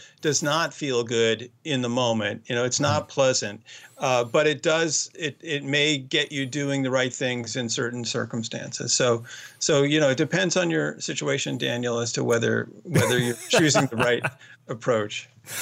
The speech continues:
Speaker 2: Well, you talk about how defensive pessimism is basically, you know, maintaining a relatively low level of expectation despite a, des-, despite a history of success. I like the idea of tempering your expectations. I think that that's important for anyone, is to,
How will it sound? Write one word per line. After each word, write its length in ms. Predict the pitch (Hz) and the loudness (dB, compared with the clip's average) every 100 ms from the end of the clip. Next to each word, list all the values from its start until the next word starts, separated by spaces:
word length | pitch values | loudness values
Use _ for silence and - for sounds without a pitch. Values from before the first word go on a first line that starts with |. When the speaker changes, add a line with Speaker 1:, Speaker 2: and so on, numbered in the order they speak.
| - 180 | -6 0
Speaker 2:
Well, 140 | 220 | 2
you 140 | 254 339 | 6 4
talk 260 | 285 302 330 | 4 2 2
about 220 | 269 226 | 2 2
how 160 | 196 208 | 4 4
defensive 460 | 180 214 220 208 | 4 2 2 2
pessimism 540 | 185 175 170 156 135 120 | 4 4 6 6 6 4
is 120 | 113 | 4
basically, 720 | 143 151 - 123 127 117 104 - - - | 4 4 4 4 6 6 4 -2 -20 -8
you 120 | 135 127 | 2 4
know, 160 | 110 | 6
maintaining 560 | 123 143 170 - 170 156 - | 4 4 4 4 4 2 4
a 160 | 123 | 4
relatively 580 | 117 139 180 165 147 135 | 6 6 6 4 4 6
low 300 | 120 135 175 | 8 8 8
level 320 | 156 143 139 | 8 6 6
of 80 | 117 | 6
expectation 960 | 113 - 120 107 - 123 120 98 90 - | 4 2 0 0 4 2 4 0 -4 -6
despite 480 | 120 113 - 160 185 | -2 -2 2 2 2
a, 40 | 139 - | 0 -2
des-, 80 | 135 | 0
despite 520 | 123 - 131 - 185 | 0 2 0 2 4
a 40 | 156 | 6
history 400 | 165 208 170 143 | 4 4 4 6
of 100 | 120 | 6
success. 760 | - 113 - 226 214 117 - - - - - | 2 0 0 2 2 2 -2 -8 -12 -16 -6
I 120 | 160 196 | 2 4
like 380 | 208 233 269 | 6 4 2
the 120 | 262 226 | 2 2
idea 380 | 165 190 180 | 2 2 4
of 140 | 156 123 | 4 0
tempering 460 | - 185 175 180 | -2 -2 0 2
your 140 | 147 147 | 4 4
expectations. 880 | 143 - - 131 - 156 156 98 85 | 0 0 0 0 0 0 0 -2 0
I 100 | 139 | 0
think 200 | 233 226 | 0 0
that 120 | 160 | 2
that's 200 | 165 156 | 2 2
important 540 | 139 - 180 156 131 | 0 2 2 4 2
for 240 | - 131 123 | 2 2 4
anyone, 440 | 190 262 117 98 | 4 4 4 4
is 80 | 101 | 2
to, 240 | - 120 | 4 4